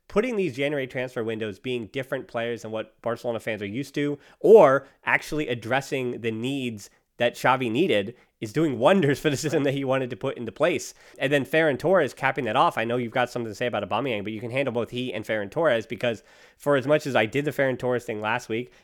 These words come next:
and I did it again, I, I think I was certainly happy to see that the naysayers about Torres I, I think, uh, people were, because of the four two win,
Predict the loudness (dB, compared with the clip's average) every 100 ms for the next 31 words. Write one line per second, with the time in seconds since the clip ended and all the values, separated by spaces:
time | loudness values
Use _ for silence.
0 | -6 -2 -2 -2 -2 0 0 0 -2 -6
1 | _ 0 2 2 0 -2 -2 -2 -2 0
2 | 0 0 0 0 -2 -4 -6 -6 -4 -4
3 | -6 -10 _ -2 2 2 0 -6 -4 -2
4 | -2 -2 -2 -2 -2 -4 -2 -2 2 2
5 | 0 _ _ _ 0 2 2 0 -2 -4
6 | -18 _ -6 -2 2 4 4 2 -4 -2
7 | 0 0 -2 -2 -2 0 0 0